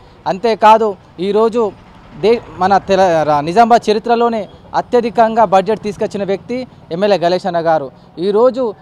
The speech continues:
ఎవరైనా కొత్త వ్యక్తి వచ్చి ఇక్కడ నిజామాబాద్కి వస్తే వాళ్ళు ఏమంటున్నారంటే, "ఇది నిజామాబాదా? హైదరాబాద్లా తలదన్నుతుంది." ఎన్ని పార్కులు, ఎన్ని రోడ్లు,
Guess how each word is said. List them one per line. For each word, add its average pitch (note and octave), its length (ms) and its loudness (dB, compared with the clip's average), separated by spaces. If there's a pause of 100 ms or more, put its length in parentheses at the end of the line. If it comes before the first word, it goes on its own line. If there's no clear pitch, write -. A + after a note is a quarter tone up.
(120)
ఎవరైనా A3+ 340 -2
కొత్త G3+ 260 -8
వ్యక్తి A#3+ 320 -6
వచ్చి G#3 500 -6 (340)
ఇక్కడ A#3 240 0
నిజామాబాద్కి A3 600 0
వస్తే A#3 480 0 (180)
వాళ్ళు F#3 160 0
ఏమంటున్నారంటే, A#3 840 -2 (160)
"ఇది F#3+ 120 -4
నిజామాబాదా? A3+ 680 2 (320)
హైదరాబాద్లా B3 580 2
తలదన్నుతుంది." A3 800 0 (380)
ఎన్ని A3+ 220 -4
పార్కులు, A#3 600 4 (180)
ఎన్ని A3+ 280 0
రోడ్లు, A3 500 0